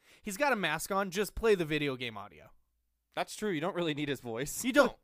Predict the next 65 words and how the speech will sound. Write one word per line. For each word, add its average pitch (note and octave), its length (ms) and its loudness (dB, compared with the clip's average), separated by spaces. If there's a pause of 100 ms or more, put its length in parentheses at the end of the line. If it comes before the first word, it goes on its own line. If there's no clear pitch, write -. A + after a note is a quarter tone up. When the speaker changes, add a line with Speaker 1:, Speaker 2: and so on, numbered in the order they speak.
(120)
Speaker 1:
You G3+ 140 -6
don't C4 160 2
need A#3+ 140 0
it F#3+ 80 -4
at D#3+ 100 -2
all. A2 240 -6 (300)
Speaker 2:
Yeah. A#3 60 0
Speaker 1:
Especially A#3+ 460 0
just G#3 160 -4
for G#3 140 0
the E3+ 60 0
phrase. C#3 400 -4
Just F#3 200 -8
give C#4 180 -4
us A3 120 -4
the - 100 -8
phrase. - 460 -8 (380)
Speaker 2:
Yeah. G#2+ 300 -4
Speaker 1:
That's - 120 -8
what D#4 120 2
everyone F3+ 380 -2
wants. - 380 -18 (800)
Speaker 2:
Fair. D#3+ 200 -6 (280)
That's C3 160 -16
fair. B2+ 280 -6
Speaker 1:
That's G3+ 140 -8
literally C4 380 0
the G#3+ 140 0
Avengers F3 420 0
Assemble F3 400 -2
line. G3+ 300 -4
The F#3+ 60 -2
movie's G#3+ 280 -2
gonna F#3 160 -2
just E3 260 -6
erupt. E3 540 -2 (180)
Speaker 2:
<laughs> C#5 120 -6 (920)
Speaker 1:
You G#3 80 0
know C4 80 4
that B3+ 140 4
video G3+ 320 4
that F3+ 120 -2
circulates F3+ 480 -4
around D#3+ 300 -4
when D3+ 100 -4
people D#3 280 -4
use, C#3+ 260 -4
like, C3+ 180 -6
it's C3+ 140 -8
like C#3+ 160 -4
the C3+ 80 -6
bar C3+ 320 -4
of - 80 -10
people C#3 260 -6
Speaker 2:
Yeah. A#2+ 220 0
Speaker 1:
freaking C#3 180 -8
out C3 120 -2
on C#3 60 -6
the B2 60 -14
big C3 160 -8
screen? D#3 240 -8
It's F#3+ 140 -8
gonna D#4 160 -2
be D#4+ 80 0
that. - 220 -4